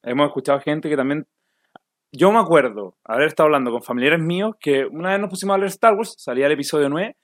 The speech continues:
y me estaban preguntando por mi ranking de cuáles son las que más me gustan, y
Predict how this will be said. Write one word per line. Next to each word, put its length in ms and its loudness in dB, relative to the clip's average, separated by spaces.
y 280 0
me 100 -4
estaban 240 0
preguntando 340 -2
por 120 0
mi 100 0
ranking 360 0
de 120 -2
cuáles 180 0
son 140 2
las 80 2
que 80 -4
más 100 2
me 80 2
gustan, 320 -4
y 400 0